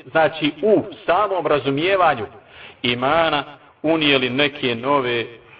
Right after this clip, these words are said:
nove šubhe i te nove šubhe nazivamo savremenim irđaom, jel tako? Unijeli su opet, na kraju, od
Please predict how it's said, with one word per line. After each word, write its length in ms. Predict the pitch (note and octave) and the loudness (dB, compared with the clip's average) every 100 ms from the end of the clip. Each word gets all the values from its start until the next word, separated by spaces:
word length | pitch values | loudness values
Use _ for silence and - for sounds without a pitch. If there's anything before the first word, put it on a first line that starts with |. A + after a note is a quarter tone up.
| - A#2 | -20 -4
nove 380 | C3 C3+ A2 - - | 2 2 2 0 2
šubhe 460 | F3+ C#3+ D#3 E3 E3+ - - - | 2 2 0 0 -2 -16 -20 -6
i 400 | C3 B2 B2 B2+ | -2 -2 -6 -10
te 240 | - F#3+ D3+ | -2 0 2
nove 360 | F#3 F3+ D3 A#2+ | 0 2 0 0
šubhe 320 | F#3 E3+ D#3 D#3 | 0 0 0 0
nazivamo 640 | E3 D3+ D3+ D#3 D3+ D3+ D3+ - - | 0 0 -2 0 2 -2 -4 -20 0
savremenim 840 | C#3+ D3 C#3+ C#3 C3+ C#3 C3 - - - - _ - G#2+ G#2 - - - - | 2 4 2 0 0 0 -2 -8 -20 -20 -20 _ -20 -16 -16 -16 -20 -18 -2
irđaom, 680 | A#2+ A2 - A2+ A2+ G2+ F#2 G2 | 0 0 0 2 2 2 -2 -4
jel 100 | G#2+ | 0
tako? 300 | C#3 C#3 F#3+ - - - - | 2 2 0 -16 -20 -20 -2
Unijeli 380 | G#3 G#3 G3 D3+ | 0 2 2 2
su 200 | - E3 | -2 0
opet, 460 | A#3 B3 B3 A#2 E2+ - - - - - - - B2 | 2 2 0 -2 -2 -10 -20 -20 -20 -20 -20 -12 -8
na 100 | A#2+ | -4
kraju, 360 | F3 A3 E4+ G4 - - - - - - - - _ | 0 0 0 -6 -20 -20 -20 -20 -20 -20 -20 -20 _
od 160 | D3+ | 0